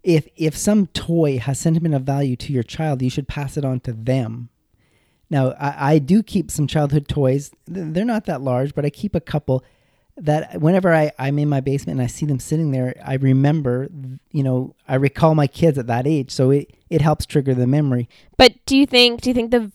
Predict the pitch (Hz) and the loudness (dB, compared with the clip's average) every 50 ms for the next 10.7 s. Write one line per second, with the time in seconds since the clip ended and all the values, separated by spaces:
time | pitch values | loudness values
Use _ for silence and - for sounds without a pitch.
0 | _ _ - 196 175 202 240 240 220 - - 180 185 190 180 147 - - - 196 | _ _ 0 2 2 4 4 4 2 2 2 0 0 0 0 -2 -2 -2 -4 -2
1 | 190 185 185 202 - - 185 196 202 202 196 185 190 - - 175 - 196 180 170 | -2 -2 -4 -4 -2 0 0 0 2 2 2 2 2 0 -4 -4 -2 -2 -4 -2
2 | - 160 143 - 214 247 226 185 - - - 226 - - - - - - - _ | -2 -4 -2 -2 -2 -2 -4 -4 -6 -8 -10 -10 -16 -20 -20 -20 -20 -20 -20 _
3 | _ _ _ _ _ - - 190 202 240 269 302 320 - 240 202 185 170 170 160 | _ _ _ _ _ 0 4 4 4 4 4 -2 0 0 0 2 2 2 2 2
4 | 143 - 120 113 - - 139 139 147 151 151 151 151 156 151 160 175 156 - - | 2 0 -4 -6 -4 -2 -2 0 0 0 0 -2 -2 -4 -2 -2 -4 -4 0 0
5 | 214 214 214 208 190 185 175 147 156 156 - - - 190 180 165 151 143 143 143 | 2 2 2 2 2 0 0 0 -2 -2 -2 0 0 0 2 2 2 2 0 0
6 | - - 143 139 143 139 151 143 190 240 269 247 233 185 156 151 151 143 127 - | -2 -2 -2 -2 -2 -2 -2 0 0 0 2 2 2 2 2 2 0 0 -4 -4
7 | - - 156 160 156 151 147 143 143 143 - - - - - 135 127 139 151 165 | 0 2 2 2 2 2 0 0 -2 -4 -8 -10 -10 -6 -4 -2 -2 0 0 0
8 | - - 185 175 165 156 - - 147 - - 156 - 165 - - 151 - - - | 0 0 0 0 0 -2 -4 -4 -2 0 0 0 0 -2 -4 -4 -6 -6 -4 -6
9 | 165 147 - - 135 135 139 135 135 127 117 - - - 139 127 127 127 131 131 | -6 -6 -6 -6 -6 -6 -6 -4 -4 -6 -6 -6 -6 -4 0 0 0 0 0 0
10 | 127 127 127 127 131 131 131 135 135 131 131 131 123 | 0 0 2 2 2 2 2 0 0 0 0 -2 -2